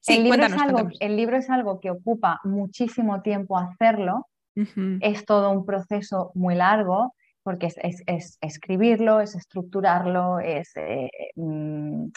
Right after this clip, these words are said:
Speaker 2: corregirlo, elegir la portada. O sea, cuando estás ya en la recta final, al menos a mí lo que me pasó, yo decía, "Madre mía, esto no se va a acabar nunca", ¿no? El, el poder lanzarlo. Ahora bien, una vez se lanza el libro, em, cada mes se va vendiendo, por suerte, y estoy súper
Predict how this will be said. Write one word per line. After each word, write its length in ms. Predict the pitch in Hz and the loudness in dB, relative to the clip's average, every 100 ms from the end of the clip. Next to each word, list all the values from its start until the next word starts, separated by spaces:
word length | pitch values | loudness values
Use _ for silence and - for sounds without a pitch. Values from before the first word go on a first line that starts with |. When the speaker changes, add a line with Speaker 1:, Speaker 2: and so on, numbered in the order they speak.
| - - | -16 -2
Speaker 2:
corregirlo, 960 | 190 185 180 220 214 190 196 190 185 | 0 0 -2 0 0 2 0 0 0
elegir 380 | 175 165 - 175 | -2 -6 -6 -4
la 140 | 165 | -2
portada. 480 | 165 180 180 196 190 | 0 -2 0 2 2
O 40 | 185 | 0
sea, 260 | 185 185 _ _ | -2 -4 _ _
cuando 220 | 208 202 | 2 2
estás 260 | 190 220 220 | 2 4 6
ya 180 | 262 254 | 6 4
en 160 | 202 196 | 2 0
la 80 | |
recta 320 | 190 196 220 208 | 0 -2 -4 -4
final, 240 | 196 208 | -2 0
al 60 | 190 | 0
menos 180 | 196 202 | -4 -6
a 40 | |
mí 100 | 190 | -4
lo 80 | 202 | -4
que 80 | 202 | -4
me 120 | 180 | -2
pasó, 300 | 175 170 - | -2 -2 -2
yo 80 | 180 | -2
decía, 280 | 180 180 175 | -2 -2 -4
"Madre 240 | 180 - | -2 -4
mía, 120 | 202 196 | -2 -4
esto 180 | - | -2
no 80 | 226 | -2
se 120 | 220 | 0
va 60 | 185 | 0
a 40 | |
acabar 300 | 185 175 170 170 | 0 -2 -4 -2
nunca", 340 | 220 285 190 | -2 0 -2
¿no? 120 | 185 240 | 0 0
El, 140 | 208 | 0
el 160 | 180 175 | -4 -4
poder 280 | 175 180 196 | -2 -2 -2
lanzarlo. 640 | 190 180 - 185 175 160 _ _ _ _ | -4 -4 -2 -2 -2 -6 _ _ _ _
Ahora 220 | 202 202 | 2 2
bien, 220 | 196 190 180 | 2 -2 -2
una 200 | 175 175 | 0 -2
vez 160 | 185 - | -4 -8
se 200 | _ 214 | _ -2
lanza 540 | 202 208 214 226 214 208 | 0 0 0 0 -2 -2
el 180 | 196 196 | -4 0
libro, 420 | 208 208 226 285 - _ _ _ _ | 0 2 2 0 -6 _ _ _ _
em, 560 | 202 180 170 165 160 160 - _ | 0 2 2 0 -4 -6 -12 _
cada 280 | 190 185 185 | 2 4 2
mes 400 | 185 214 285 - | 0 -2 -4 -10
se 220 | _ - 185 | _ -4 -2
va 120 | 180 | 0
vendiendo, 500 | 175 175 175 196 214 | 0 0 0 0 0
por 140 | 196 | -2
suerte, 320 | 180 185 180 208 | -4 -4 0 0
y 40 | |
estoy 220 | 208 196 | -2 -6
súper 320 | 202 196 190 | -4 -4 -6